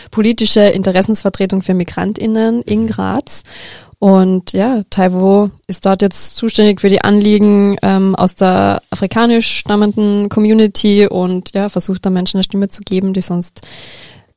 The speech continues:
Speaker 1: eventuell nicht gehört oder überhört werden.
Speaker 2: Mhm. Und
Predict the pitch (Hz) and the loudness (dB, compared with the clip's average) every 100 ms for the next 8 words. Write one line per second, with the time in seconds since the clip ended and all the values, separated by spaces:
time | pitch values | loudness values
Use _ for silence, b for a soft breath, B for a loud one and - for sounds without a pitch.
0 | 202 180 180 196 185 180 175 - - 170 | -4 -2 -2 -2 -2 0 -4 -6 -6 -4
1 | 175 180 190 - 180 170 175 - 175 - | -4 -6 -8 -8 -6 -6 -6 -6 -8 -8
2 | 202 _ 123 87 87 98 117 - 107 | -14 _ -14 -12 -10 -10 -12 -10 -12